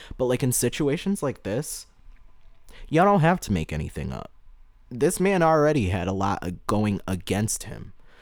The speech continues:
And it's just, I don't know. Now he's dead, quote unquote, or maybe he's still alive, living his worst life, right? Because even if you were to be like, "Oh,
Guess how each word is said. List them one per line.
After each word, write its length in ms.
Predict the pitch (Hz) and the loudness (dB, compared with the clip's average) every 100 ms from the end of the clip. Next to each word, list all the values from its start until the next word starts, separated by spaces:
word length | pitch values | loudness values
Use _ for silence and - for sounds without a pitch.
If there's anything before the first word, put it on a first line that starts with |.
| - - - | -20 -18 -4
And 240 | 156 156 147 | -2 -2 -4
it's 160 | 165 | -6
just, 280 | - 160 - - | -4 -4 -4 -2
I 80 | |
don't 140 | 156 104 | 0 0
know. 180 | 58 - - - | -6 -14 -16 -4
Now 380 | 139 160 180 190 | 2 4 4 4
he's 320 | 160 156 131 | 2 -2 -6
dead, 720 | - 113 120 107 101 98 - - - | -10 -4 -2 0 0 -4 -10 -14 -16
quote 360 | - 123 113 | -10 -4 -2
unquote, 600 | 110 107 - 92 92 98 - | 0 -2 -2 -6 -6 -6 -4
or 400 | 107 107 101 - | -2 -2 -4 -8
maybe 400 | 117 127 156 160 | -6 -2 -2 -4
he's 200 | 139 139 | -4 -4
still 300 | - - 117 | -4 -2 0
alive, 480 | 113 98 90 92 90 - - - | 0 0 -2 -4 -8 -12 -18 -12
living 540 | 110 123 123 131 131 | -4 0 2 2 2
his 460 | 123 127 113 101 - - | 0 0 -2 -4 -8 -14
worst 600 | 104 101 120 127 131 - | -10 -2 2 2 0 -4
life, 480 | 98 95 87 101 - | -4 -4 -2 -4 -2
right? 240 | 107 110 | 0 0
Because 320 | 90 87 107 110 | -2 -4 -2 -2
even 240 | 175 170 | 0 0
if 160 | 127 117 | 0 0
you 140 | 127 | 0
were 240 | 110 117 | 2 0
to 80 | 104 | -2
be 160 | 90 101 | -4 -4
like, 220 | 98 98 | -4 -4
"Oh, 300 | - 147 151 | 0 2 2